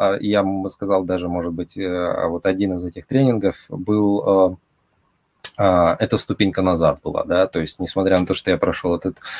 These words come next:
а, тренинг, для меня это было, в общем-то, ну, обратный, э,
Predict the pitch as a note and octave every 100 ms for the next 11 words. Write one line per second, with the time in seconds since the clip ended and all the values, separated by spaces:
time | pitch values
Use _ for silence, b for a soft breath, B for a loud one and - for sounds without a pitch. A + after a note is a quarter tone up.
0 | B B B B B E2 E2 B2+ B2+ F#2
1 | F2 F#2 F#2+ G2 F2 E2+ F2 E2+ D#2+ D#2+
2 | - D#2+ E2 E2 F2+ E2 G2 F2+ - D2+
3 | D2+ - - - - - -